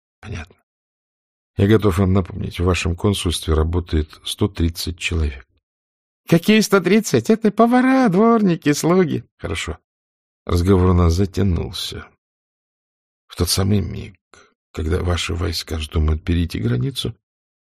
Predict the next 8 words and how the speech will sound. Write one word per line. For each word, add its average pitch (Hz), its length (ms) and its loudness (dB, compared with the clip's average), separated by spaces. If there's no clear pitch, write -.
я 151 100 2
прикажу 107 460 2
арестовать 101 500 -2
как 101 160 -2
заложников 95 1000 -2
состав - 520 -2
ваших 82 420 -4
консульств, - 920 -10